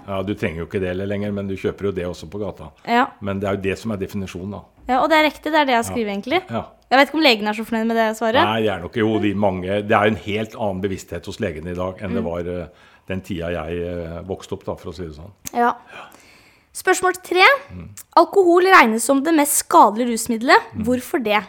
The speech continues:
Speaker 2: Det har vi snakket litt om, men
Speaker 1: Nei, for det er veldig nedbrytende på, på, på fy-, fysiske ting da, og det dreper jo hjerneceller, og du blir sløv av det, og det er,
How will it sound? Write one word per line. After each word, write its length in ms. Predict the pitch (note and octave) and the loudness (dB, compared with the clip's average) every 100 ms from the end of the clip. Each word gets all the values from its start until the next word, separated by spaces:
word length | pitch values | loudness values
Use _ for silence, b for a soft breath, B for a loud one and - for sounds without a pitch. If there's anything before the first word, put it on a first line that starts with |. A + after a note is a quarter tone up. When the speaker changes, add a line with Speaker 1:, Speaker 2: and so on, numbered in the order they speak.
| - _ | -14 _
Speaker 2:
Det 80 | - | -2
har 60 | C#4 | 0
vi 40 | |
snakket 240 | C#4 B3 B3+ | 0 0 2
litt 100 | B3+ | 4
om, 200 | D#4 G4 | 6 6
men 160 | F4+ E4+ - - | 6 6 2 -4
Speaker 1:
Nei, 120 | G#2+ | -4
for 120 | B2 C#3+ | 0 2
det 80 | |
er 80 | B2 | 4
veldig 220 | C#3 A#2 C3+ | 4 4 2
nedbrytende 760 | A#2 F2 F2 F#2 E2+ A#2+ B2+ A#2+ | 2 2 0 -2 -2 -2 -2 -2
på, 160 | A#2+ G#2+ A2 G#2+ G#2+ G#2+ G#2+ - | 0 2 2 2 0 -4 -6 -6
på, 140 | A#2+ A2+ - | -4 -4 -4
på 140 | A2 G#2+ G#2 - | -2 0 -2 -6
fy-, 300 | - A2+ G#2+ | -10 -10 -10
fysiske 640 | - A2+ - F#2+ - A2+ G#2 G#2+ G2+ | -6 -6 -6 -10 -8 -6 -4 -6 -6
ting 160 | A#2+ | -6
da, 140 | C#3+ A#2+ G#2+ | -4 -6 -4
og 380 | A2 G#2+ G#2+ G#2+ | -2 0 -2 -2
det 140 | G#2+ | -2
dreper 320 | A2+ F#2 - G#2+ | -2 -4 -4 -2
jo 60 | |
hjerneceller, 760 | A2 F#2 E2 - F#2 G#2 B2+ B2+ B2+ | -2 -4 -8 -8 -6 -2 -2 -2 -4
og 220 | G#2+ G#2 G2+ | -2 -2 -2
du 100 | G#2 | -4
blir 160 | G2 G2 | -6 -6
sløv 380 | - F#2+ G2 G#2 | -6 -4 -2 -2
av 140 | A2+ | 0
det, 100 | D3+ F3+ b b b b b - | -2 -2 b b b b b -6
og 140 | A2+ | -4
det 140 | A2+ A2 | -2 -4
er, 380 | G#2+ F#2+ G#2 | -6 -6 -6